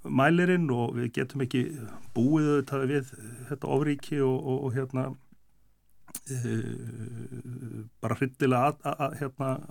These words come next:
atferli hérna Rússa. En samt sem áður megum við ekki gleyma því að, að, að vonandi tekur þetta enda einhvern tímann og þá þarf auðvitað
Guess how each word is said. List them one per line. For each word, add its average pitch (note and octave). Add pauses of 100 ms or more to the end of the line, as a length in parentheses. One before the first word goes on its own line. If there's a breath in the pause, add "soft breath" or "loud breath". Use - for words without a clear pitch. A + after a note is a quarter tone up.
(180)
atferli C3
hérna C3
Rússa. C#3+ (760 loud breath)
En -
samt D3+
sem D3
áður D3
megum D#3
við C#3+
ekki -
gleyma G#2+
því D#2+
að, A2
að, A2+
að A2 (460)
vonandi D3
tekur D3
þetta B2+
enda A2+ (100)
einhvern B2+
tímann D3
og B2
þá C#3
þarf B2+ (680)
auðvitað B2